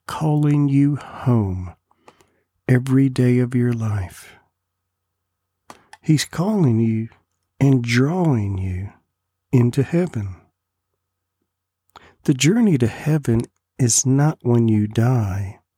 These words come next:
The journey to heaven begins when you receive Christ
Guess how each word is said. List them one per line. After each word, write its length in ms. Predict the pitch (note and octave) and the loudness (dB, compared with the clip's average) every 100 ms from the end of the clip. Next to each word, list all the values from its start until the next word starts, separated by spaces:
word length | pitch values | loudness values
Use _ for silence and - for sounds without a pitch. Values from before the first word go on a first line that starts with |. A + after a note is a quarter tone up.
| _ _ _ _ _ _ _ _ - | _ _ _ _ _ _ _ _ -6
The 100 | A#2+ | -4
journey 400 | A#2+ D#3 G3 B2+ | 2 2 4 2
to 80 | A#2 | 0
heaven 480 | G2+ D#3 D3 A#2+ A2 | 0 0 0 0 0
begins 720 | A2 A2+ A#2 A#2 A#2+ B2+ - | 0 0 2 2 2 -2 -4
when 180 | B2 A#2+ | 0 2
you 160 | A#2 | 2
receive 680 | A#2 A#2 - - A#2 A#2 - | 2 0 0 0 2 0 -2
Christ 680 | - B2+ A2 F#2 - - - | -6 -2 0 0 -4 -8 -10